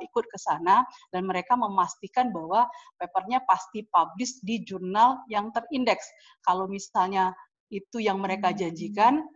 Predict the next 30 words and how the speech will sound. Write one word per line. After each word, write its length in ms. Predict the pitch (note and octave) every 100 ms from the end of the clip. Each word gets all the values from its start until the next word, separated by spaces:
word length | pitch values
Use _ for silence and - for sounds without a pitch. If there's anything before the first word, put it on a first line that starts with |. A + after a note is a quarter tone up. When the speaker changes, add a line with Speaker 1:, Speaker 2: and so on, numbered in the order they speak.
| -
Speaker 1:
kita 160 | - A#3
juga 320 | A3 F#3 F#3+ -
rada 240 | G#3 F#3 F#3 - _ _ _ _ -
agak 240 | A#3 G#3 -
hati-hati 560 | A3 A3+ G#3+ G#3+ A3+
juga 400 | G3+ B3 G3+ A3 - - - - _ _ _ _ _ E3
jurnal 320 | A3 A3 A3 A3+
terindeks 560 | G#3+ - A3 A3 A#3
yang 240 | A#3 A3 A3
mana 400 | A3 A3 A3 G3+
dulu. 480 | A#3 B3+ A#3 - _ _ -
Biasanya 400 | F#3 F3+ F3+ A3+
kita 240 | - G#3+
bisa 240 | F#3+ G3 F3
ceknya 400 | - F3+ F#3 E3+
di 80 | F3+
Simago, 800 | - F3+ D#3+ D#3 F#3 A#3 C4+ - - -
atau 240 | - A3+
misalnya 320 | G#3+ G#3 A3 A3+
kita 240 | G#3 F#3+
bisa 320 | F#3 F3+ F3
cek, 240 | - B3 - _ - - G3+
eh, 100 | -
apakah 400 | G#3 F3+ - C4 C4
keberlangsungan 800 | F3+ E3+ E3+ F3+ F3+ F3+ F3 F3
untuk 160 | G3+ -
Scopusnya 640 | F#3+ F3+ F#3+ F#3 A#3 A#3+
masih 320 | F#3+ E3+ - -
ada, 400 | E3+ D#3+ G#3 A#3 _ -
a-, 160 | F#3+